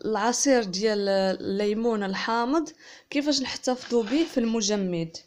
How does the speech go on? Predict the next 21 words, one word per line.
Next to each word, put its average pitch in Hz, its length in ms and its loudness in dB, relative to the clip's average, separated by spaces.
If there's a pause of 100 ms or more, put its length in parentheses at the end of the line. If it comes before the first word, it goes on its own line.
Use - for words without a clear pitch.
(400)
حيت 247 200 -6
بعض 208 200 -4
المرات 240 360 -2
كنبغيو 226 400 -2
نستعملوا 214 580 -4
مثلًا 220 420 -8
شي، 208 640 -2
شي 226 220 -2
طورطه 220 640 2
اولا 196 320 -2
شي - 220 0
كيكه 226 360 0
بالحامض 214 640 0 (440)
وما 285 160 4
تيكونش 294 420 0
عندنا 214 240 -2
العصير 196 540 -2
ديالو. 180 580 0 (460)
آه، 196 440 4 (800)
المهم، 196 720 -2
آه، 190 400 2